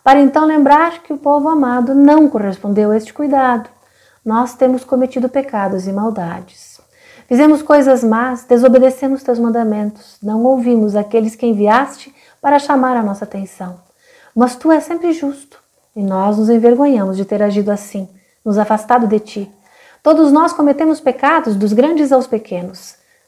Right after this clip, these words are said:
mas tu és misericordioso e estás sempre pronto a perdoar, mesmo quando erramos e desobedecemos e nos afastamos. Todos nós pecamos e quebramos o teu mandamento,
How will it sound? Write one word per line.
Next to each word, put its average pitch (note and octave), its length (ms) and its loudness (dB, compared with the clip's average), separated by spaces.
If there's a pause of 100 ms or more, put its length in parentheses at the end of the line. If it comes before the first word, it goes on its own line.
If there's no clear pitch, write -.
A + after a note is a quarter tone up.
mas A3 160 -8
tu B3 160 -2
és B3 220 2
misericordioso A3+ 1000 2
e F#3+ 40 -6
estás G#3 260 -8
sempre C4+ 300 -2
pronto C4 280 -4
a B3+ 40 -14
perdoar, G#3+ 600 -4 (480)
mesmo C#4+ 240 2
quando D4+ 280 0
erramos C#4+ 520 2
e C#4 80 4
desobedecemos B3 1040 2
e A#3+ 60 0
nos G#3+ 140 -2
afastamos. F#3 920 -12 (540)
Todos D4 260 2
nós C4+ 320 2 (160)
pecamos A3+ 600 0
e G3+ 60 -2
quebramos G3+ 420 -2
o F#3+ 60 -8
teu G3 140 -8
mandamento, F#3 600 -6